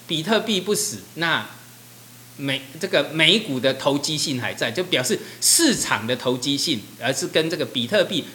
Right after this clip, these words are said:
没有直接关系啦。哦，但是它一出现一个现象，哦，你也能，也可以说它有直接关系，但是它实际上，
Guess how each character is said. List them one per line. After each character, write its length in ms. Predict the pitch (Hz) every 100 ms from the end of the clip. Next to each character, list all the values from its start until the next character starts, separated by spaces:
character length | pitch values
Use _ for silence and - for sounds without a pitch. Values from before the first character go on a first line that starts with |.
| -
没 160 | 165
有 100 | 233
直 180 | 151 165
接 200 | 165 180
关 260 | 175 165 165
系 220 | 160 165
啦。 180 | 123 - - - -
哦， 120 | 135
但 160 | 131 196
是 120 | 202
它 180 | 196 208
一 80 |
出 180 | 185 -
现 220 | 208 220
一 60 | 165
个 100 | 156
现 420 | - - - 147
象， 220 | - 151 104 - -
哦， 180 | 110 85 - - - -
你 100 | 143
也 100 | 170
能， 140 | 139 160 -
也 160 | 131 135
可 160 | -
以 80 | 170
说 180 | - 165
它 160 | 160 165 120
有 100 | 104
直 180 | - 113
接 180 | 135 131
关 240 | 127 127
系， 220 | 123 120 117
但 120 | 170
是 120 | 170
它 180 | 151 156
实 280 | 151 - 123
际 200 | 147 156
上， 240 | 156 156